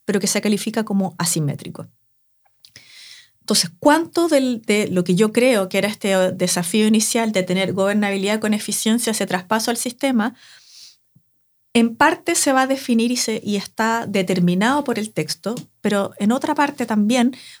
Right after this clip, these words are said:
va a estar asociado a la práctica política, a cómo el Congreso, que va a regirse por esta Constitución,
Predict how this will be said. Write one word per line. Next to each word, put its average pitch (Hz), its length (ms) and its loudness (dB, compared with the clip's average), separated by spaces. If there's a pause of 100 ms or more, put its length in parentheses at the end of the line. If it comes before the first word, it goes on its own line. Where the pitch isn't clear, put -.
va 190 60 6
a - 20 -2
estar 220 160 2
asociado 240 400 2
a 262 60 2
la 226 120 2
práctica 240 440 0
política, 208 560 -6 (960)
a 180 100 2
cómo 240 440 4
el 220 180 0
Congreso, 269 840 0
que 220 200 0
va 220 120 2
a 240 40 0
regirse 311 560 0
por 359 140 -4
esta 311 200 -8
Constitución, 277 800 -4